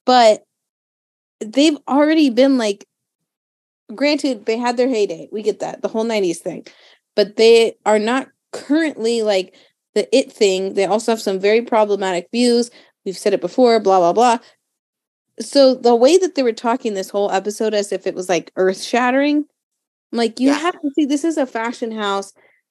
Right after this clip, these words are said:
Speaker 1: that is <laughs> trying to get back into, like, the realm of relevancy.
Speaker 2: Yeah, it was
Speaker 1: You're using
Speaker 2: Domenico
Speaker 1: you, you're
Speaker 2: and
Speaker 1: using them. Everyone's using each other.
Speaker 2: Exactly. Everyone's u-,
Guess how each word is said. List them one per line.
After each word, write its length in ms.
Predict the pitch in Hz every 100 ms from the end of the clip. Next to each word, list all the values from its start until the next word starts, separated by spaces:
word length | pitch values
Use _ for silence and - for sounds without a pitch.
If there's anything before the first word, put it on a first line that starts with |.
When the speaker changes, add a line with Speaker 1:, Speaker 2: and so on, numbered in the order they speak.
| _
Speaker 1:
that 160 | 208 208
is 160 | 214
<laughs> 100 | -
trying 280 | - 247 311
to 100 | 320
get 240 | 294 220 -
back 540 | 262 254 247 - - _ _ _ _ _ _ _
into, 500 | 277 339 330 277 269
like, 440 | 247 247 269 - _ _ _ _ _
the 140 | 226 202
realm 360 | 202 233 254
of 140 | 226 202
relevancy. 840 | 196 208 196 175 185 165 139 - _ _ _
Speaker 2:
Yeah, 180 | - 170
it 60 | 156
was 100 | 214
Speaker 1:
You're 100 | 214 226
using 240 | 247 311
Speaker 2:
Domenico 120 | 330
Speaker 1:
you, 580 | 277 269 226 226 254 - _
you're 180 | 220 294
Speaker 2:
and 100 | 311
Speaker 1:
using 340 | 339 311 294
them. 380 | 247 214 214 233 _ _ _
Everyone's 400 | 247 339 370 349
using 280 | 339 349 339
each 200 | 320 311
other. 280 | 269 247 247
Speaker 2:
Exactly. 640 | 302 165 131 117 110 95
Everyone's 320 | 120 160 143
u-, 80 | -